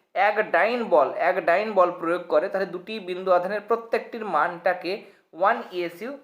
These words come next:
ধরা হয়। ওকে, দুইয়ের দাগের প্রশ্নের আনসারগুলো দেখলাম সবগুলো। এরপরে আমরা তিনের দাগে শূন্যস্থান পূরণ করো, যেগুলো দেওয়া হয়েছে। দেখো, বল নয় বরং চাপ দিয়ে ঠিক করা হয় তরল প্রবাহের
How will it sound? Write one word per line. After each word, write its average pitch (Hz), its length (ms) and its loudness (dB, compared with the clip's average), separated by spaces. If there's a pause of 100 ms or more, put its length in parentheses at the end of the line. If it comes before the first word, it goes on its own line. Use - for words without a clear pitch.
(140)
ধরা 143 280 4
হয়। 113 240 -2 (580)
ওকে, 196 260 -10 (480)
দুইয়ের 208 240 -2
দাগের 226 180 2
প্রশ্নের 214 260 0
আনসারগুলো 202 480 4
দেখলাম 185 480 -2
সবগুলো। 196 480 2
এরপরে 190 480 0
আমরা 180 520 2 (440)
তিনের 202 240 -8
দাগে 214 220 2
শূন্যস্থান 202 520 0
পূরণ 190 240 -2
করো, 202 160 4
যেগুলো 185 220 -2
দেওয়া 170 240 6
হয়েছে। 175 260 0
দেখো, 190 340 0
বল 180 380 6
নয় 180 260 4
বরং 175 340 0
চাপ 185 220 4 (120)
দিয়ে 185 160 -2
ঠিক 196 220 -12
করা 151 220 4
হয় 185 240 2
তরল 160 220 4
প্রবাহের 151 460 0